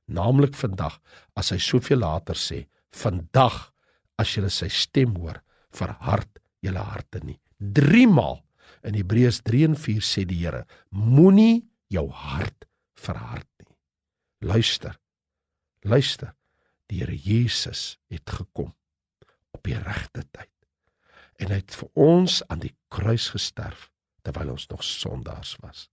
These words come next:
En ja, dis ook vir jou en my om die besluit te neem vandag en nie my hart te verhard, om my hart te neig en te sê, "Here Jesus, ek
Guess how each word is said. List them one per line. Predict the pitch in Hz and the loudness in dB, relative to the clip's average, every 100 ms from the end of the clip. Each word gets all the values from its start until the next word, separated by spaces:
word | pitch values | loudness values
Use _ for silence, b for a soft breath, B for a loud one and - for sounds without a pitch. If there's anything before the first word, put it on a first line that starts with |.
| _ _ _ _ _ _ | _ _ _ _ _ _
En | - 85 | -8 -4
ja, | 95 123 185 - b b b | 0 0 0 -6 b b b
dis | 110 - | -8 0
ook | 147 139 | 0 0
vir | - 139 | -2 0
jou | 135 180 | 2 0
en | 170 | -2
my | 226 117 - _ _ _ _ | -4 -8 -14 _ _ _ _
om | - 95 | -10 -8
die | 85 | -8
besluit | - - - 113 104 | -6 -4 0 0 -2
te | - | -6
neem | 80 104 - - _ _ _ _ | -8 -8 -12 -18 _ _ _ _
vandag | - 82 82 69 - - _ _ b b - | -10 -8 -4 -6 -6 -14 _ _ b b -8
en | 76 85 | -6 0
nie | 107 | 2
my | 127 131 | 4 2
hart | 85 90 - | 0 -8 -10
te | - | -12
verhard, | - - 98 104 - - _ _ b b b b | -14 -14 -12 -12 -14 -18 _ _ b b b b
om | - | -6
my | 98 92 | -2 -2
hart | 71 135 - _ | 2 0 0 _
te | 113 | -4
neig | 90 90 101 117 120 - B B _ | -2 -2 2 4 2 0 B B _
en | - | -12
te | - | -8
sê, | - 95 | -4 -4
"Here | 62 62 60 | -4 -6 -8
Jesus, | 85 113 135 - - - - b b b _ _ | 0 4 4 2 -2 -6 -8 b b b _ _
ek | - - - _ | -2 -2 -4 _